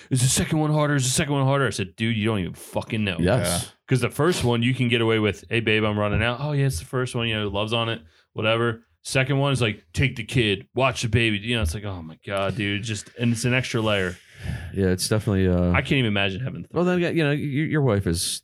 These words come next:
Speaker 2: is a stay-at-home mother, so, you know, it takes a little bit of the pressure off. But I mean, it's, uh,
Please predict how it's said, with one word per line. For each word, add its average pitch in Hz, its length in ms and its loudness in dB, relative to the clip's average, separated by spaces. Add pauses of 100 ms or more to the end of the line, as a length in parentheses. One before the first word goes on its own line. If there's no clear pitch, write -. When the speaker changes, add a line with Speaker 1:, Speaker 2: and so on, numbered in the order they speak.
Speaker 2:
is 85 140 2
a 82 40 0
stay-at-home 82 580 2
mother, 82 280 4
so, 104 220 2
you 110 80 0
know, 127 320 2
it 123 80 0
takes 135 160 0
a 107 60 -2
little 107 200 2
bit 110 100 2
of 113 60 0
the 117 80 2
pressure 113 400 0
off. 113 180 0
But 95 120 0
I 92 40 2
mean, 92 180 2
it's, 95 200 -2
uh, 87 280 2